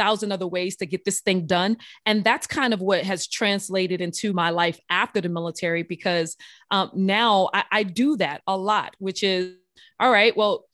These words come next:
I realize, recognize, and acknowledge that there are multiple ways to get something done.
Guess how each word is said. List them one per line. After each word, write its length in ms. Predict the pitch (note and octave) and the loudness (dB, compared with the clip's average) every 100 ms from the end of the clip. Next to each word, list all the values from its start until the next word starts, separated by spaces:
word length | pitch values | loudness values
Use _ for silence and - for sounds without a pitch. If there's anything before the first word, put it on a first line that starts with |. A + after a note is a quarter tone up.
| - | -2
I 120 | G3+ | -2
realize, 580 | G3+ G3 C4 G3+ F3+ F3 | 0 2 4 4 2 0
recognize, 420 | G#3+ G#3+ F#3+ F#3 | -4 -4 -4 -4
and 80 | F3+ | -6
acknowledge 540 | F3 F#3+ G3 F3+ - | -4 0 2 0 -2
that 320 | F3 F3+ D3+ E3+ | -2 -2 -2 -2
there 160 | G3+ | -2
are 80 | E3+ | 0
multiple 640 | F#3 B3 B3 - G3+ F3+ | 2 2 2 -2 -2 -2
ways 500 | E3+ G3 A#2+ A2 - - - - | -2 -4 -6 -12 -16 -20 -20 -4
to 100 | A3 | -2
get 240 | D3+ G3+ | 2 0
something 420 | - G#3+ G3+ F#3+ D#3+ | 2 0 2 0 2
done. 340 | F#3 G3+ | 2 4